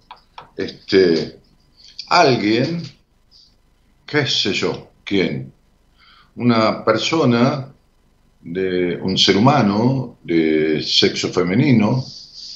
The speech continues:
este, pu-, ¿puede ser que no tenga retorno acá, yo, Gerardo? No, no tengo, ¿eh? Este, una persona, un ser humano de sexo femenino, se unió con otro de sexo masculino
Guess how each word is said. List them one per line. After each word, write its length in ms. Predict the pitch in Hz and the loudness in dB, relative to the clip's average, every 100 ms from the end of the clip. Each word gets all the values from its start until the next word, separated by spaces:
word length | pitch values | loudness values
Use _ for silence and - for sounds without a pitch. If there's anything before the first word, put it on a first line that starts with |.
| - - _ _ | -20 -20 _ _
este, 800 | 87 - - 90 85 82 82 - | -6 -6 0 4 6 4 2 -6
pu-, 200 | - - | -12 2
¿puede 160 | 165 | 2
ser 120 | 180 | 4
que 60 | 180 | 2
no 100 | 147 | 0
tenga 240 | 135 151 | 0 0
retorno 480 | 117 92 123 156 131 | 0 0 -2 -2 -2
acá, 360 | 101 135 135 117 | -4 -4 -6 -6
yo, 160 | - | -6
Gerardo? 300 | 117 123 120 | -2 0 0
No, 160 | 101 101 | 0 0
no 160 | 82 92 | -2 -4
tengo, 280 | 92 78 | -4 -4
¿eh? 60 | 87 - - - - - | -10 -12 -12 -10 -4 0
Este, 500 | 101 - 107 - - _ - - - - - | -2 2 0 0 -12 _ -20 -20 -20 -20 -16
una 140 | 113 131 | -8 -6
persona, 560 | 123 117 151 147 131 - 120 | -4 0 2 2 0 -2 -4
un 120 | 117 | -2
ser 160 | - | 2
humano 320 | 120 127 147 120 | 4 4 4 2
de 80 | |
sexo 340 | 107 127 - 131 | 0 -2 -2 -6
femenino, 840 | - 135 170 180 143 139 135 - _ _ _ _ | -4 -4 -2 0 2 2 -2 -10 _ _ _ _
se 280 | - - 120 | 0 2 2
unió 360 | 120 135 165 - | 4 2 2 -2
con 220 | 143 151 | -2 0
otro 420 | 175 - 92 73 | -2 -2 -4 -2
de 100 | 87 | 0
sexo 420 | - 107 - - | 0 0 -2 0
masculino 1000 | 123 123 - 151 180 165 131 127 147 - | 0 0 0 0 0 0 2 2 -2 -8